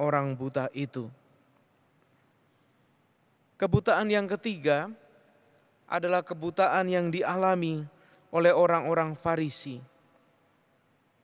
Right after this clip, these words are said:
Meskipun mereka semua sudah menyaksikan suatu mujizat terjadi di depan mata mereka, mereka masih saja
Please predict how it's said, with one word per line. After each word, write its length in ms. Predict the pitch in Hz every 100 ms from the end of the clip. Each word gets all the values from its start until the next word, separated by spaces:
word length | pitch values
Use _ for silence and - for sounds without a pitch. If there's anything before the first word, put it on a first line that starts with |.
| _ _ _ _ _
Meskipun 560 | 170 180 - 254 262 226
mereka 400 | 202 196 196 180
semua 560 | - 196 196 180 127 - - _ _ _ _ _ -
sudah 320 | 185 175 180
menyaksikan 1120 | 170 170 175 - - 190 - 170 139 127 123
suatu 400 | - 170 165 175
mujizat 640 | 160 156 135 160 147 139 - _ _ _ _ _ _ _ _ _ _ -
terjadi 640 | 151 131 175 185 202 190
di 20 | 180
depan 260 | 156 214 202
mata 240 | 202 190
mereka, 560 | 196 190 190 165 156 131 127 _ _ _ _ _ _ _ _ _ _
mereka 560 | 147 156 170 - 165 160
masih 300 | 160 147 -
saja 560 | 160 151 147 143 139